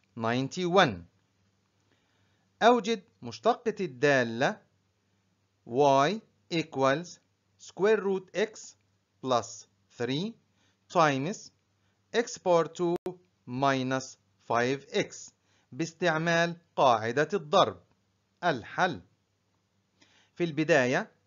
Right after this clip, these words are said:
نضع الدالة y على صورة حاصل ضرب دالتين U X times V X، فيكون لدينا المقدار square root x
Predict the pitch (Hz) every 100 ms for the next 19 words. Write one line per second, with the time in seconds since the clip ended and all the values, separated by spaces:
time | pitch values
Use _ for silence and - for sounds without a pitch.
0 | _ _ _ - 139 226 208 233 233 -
1 | - 120 104 147 170 160 135 190 233 _
2 | _ - 120 131 127 131 220 226 _ _
3 | _ _ 131 139 147 139 - 254 254 -
4 | 190 190 180 127 151 123 120 123 120 113
5 | 113 156 208 - _ _ _ 131 202 240
6 | 185 214 - - 143 143 143 139 107 123
7 | 170 170 180 - - - _ _ _ _
8 | _ _ _ 139 139 226 262 233 185 165
9 | 139 131 156 175 _ - 139 139 139 -
10 | 123 127 123 180 214 _ _ _ _ _
11 | _ _ _ _ - - - 226 220 196
12 | 190 - 170 185 -